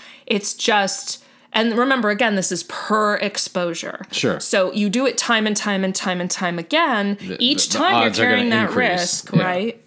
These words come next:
Speaker 1: So just like pregnancy, right? There's a risk of getting pregnant each time, but it's not a hundred percent.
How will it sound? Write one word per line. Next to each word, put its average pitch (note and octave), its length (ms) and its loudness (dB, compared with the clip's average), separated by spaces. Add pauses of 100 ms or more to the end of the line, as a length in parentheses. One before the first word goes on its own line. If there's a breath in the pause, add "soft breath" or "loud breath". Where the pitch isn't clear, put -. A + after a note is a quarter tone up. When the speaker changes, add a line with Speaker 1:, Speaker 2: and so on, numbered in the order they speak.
Speaker 1:
So A3 240 -4 (180 loud breath)
just - 180 -2
like D4 160 0
pregnancy, B3+ 680 -2
right? G#3 340 -2
There's F3+ 280 -2
a F#3+ 100 2
risk F3 440 -4
of F3+ 340 -4 (120)
getting F#3 340 0
pregnant G#3 460 -2
each F#3+ 240 -2
time, C#4+ 320 -2
but A#3+ 100 0
it's A#3 140 -2
not G3+ 160 0
a G3+ 40 -2
hundred G3 220 -4
percent. C#4 360 -4